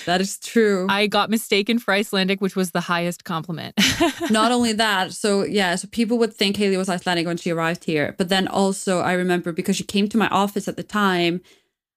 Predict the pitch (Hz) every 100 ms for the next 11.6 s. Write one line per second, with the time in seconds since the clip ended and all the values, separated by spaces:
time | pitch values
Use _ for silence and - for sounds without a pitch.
0 | _ 180 185 185 185 - _ _ _ _
1 | 202 226 277 294 285 240 202 208 208 202
2 | 190 190 180 175 185 175 - 165 175 170
3 | 147 - 175 220 - 208 208 214 202 202
4 | 175 - _ _ _ _ _ _ 190 196
5 | 190 202 - 196 185 185 - 180 185 180
6 | 175 - 160 - 175 170 180 - - 175
7 | 180 180 185 170 - 175 180 214 233 220
8 | - - _ _ _ 190 185 170 165 185
9 | 190 196 196 190 185 - 185 185 190 190
10 | - - 233 - 247 254 262 262 240 208
11 | 214 208 175 160 185